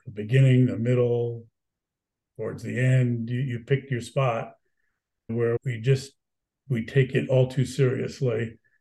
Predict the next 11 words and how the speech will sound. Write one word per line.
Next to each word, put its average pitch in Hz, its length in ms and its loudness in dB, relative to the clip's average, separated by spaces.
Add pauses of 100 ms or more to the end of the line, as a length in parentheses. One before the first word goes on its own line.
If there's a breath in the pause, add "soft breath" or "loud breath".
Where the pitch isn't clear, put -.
(600)
And 151 180 6
the 165 100 8
other 175 180 8
thing 156 300 6
is 131 540 4 (480)
that 135 360 -2 (240)
I've 147 140 8
never 190 320 8
seen 151 760 6 (840)
long-term 143 600 6
success - 840 -2